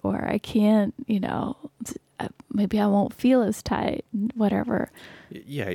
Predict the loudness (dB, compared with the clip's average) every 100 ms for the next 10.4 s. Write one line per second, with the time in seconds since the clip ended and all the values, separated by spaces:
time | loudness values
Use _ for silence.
0 | -6 -4 -4 -4 -6 -8 -8 -8 -8 -10
1 | -12 -12 -16 -14 -18 _ _ -12 -12 -12
2 | _ _ -4 -4 -8 -10 -14 -12 -10 -10
3 | -12 -14 _ -12 -10 -10 -12 -8 -6 -4
4 | -4 -4 -2 -4 -8 -8 -6 -4 -4 -6
5 | -8 -12 -12 -12 -10 -10 -12 _ -14 -14
6 | -16 -14 -14 -14 _ -20 -20 _ -6 -4
7 | -4 -2 -2 -2 -6 -4 -4 -4 -8 -10
8 | -10 -10 -6 -6 -6 -8 -10 -10 -12 -8
9 | -8 -6 -8 -8 -8 -8 -8 -10 -14 -12
10 | -16 -16 -18 -18